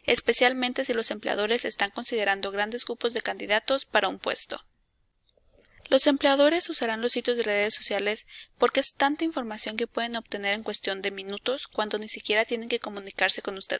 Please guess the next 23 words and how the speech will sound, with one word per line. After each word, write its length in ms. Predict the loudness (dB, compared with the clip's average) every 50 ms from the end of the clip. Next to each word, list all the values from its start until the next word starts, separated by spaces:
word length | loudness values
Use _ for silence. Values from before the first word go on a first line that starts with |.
| -8
primero. 400 | -10 -10 -8 -6 -6 -6 -6 -8 -10 _ _ _ _ _ _ _ _ _ _ _ _ _ _ _ _ _ _ _ _ -16 -16 _ -20 -20 -20 -20 _ _ _
Para 160 | 2 4 4
estar 260 | 4 4 2 2 0
de 60 | -2
acuerdo 320 | -4 -4 -4 -4 -4 -4 -6
con 180 | -6 -8 -8
eso, 380 | 0 2 2 2 2 -2 -8 -12 _ -6
el 120 | -6 -4
cuarenta 320 | -2 -2 -2 -2 0 -2
y 80 | -2 -2
uno 120 | -4 -6
por 100 | -6 -4
ciento 220 | -4 -2 -2 -2 -2
de 40 | 2
los 120 | 2 0
gerentes 400 | 0 0 -4 -6 -6 -8 -6 -6
de 80 | -4 -6
contratación 760 | -6 -6 -6 -6 -6 -6 -2 0 0 0 0 -2 -4 -8 -8
no 80 | -8
entrevistaron 600 | -8 -6 -4 -4 -2 -2 -2 -2 -2 -4 -6 -6 -6
a 60 | -8
un 120 | -10 -6
candidato 640 | -6 -6 -6 -4 -4 -2 -2 -4 -2 _ -4 -4 -4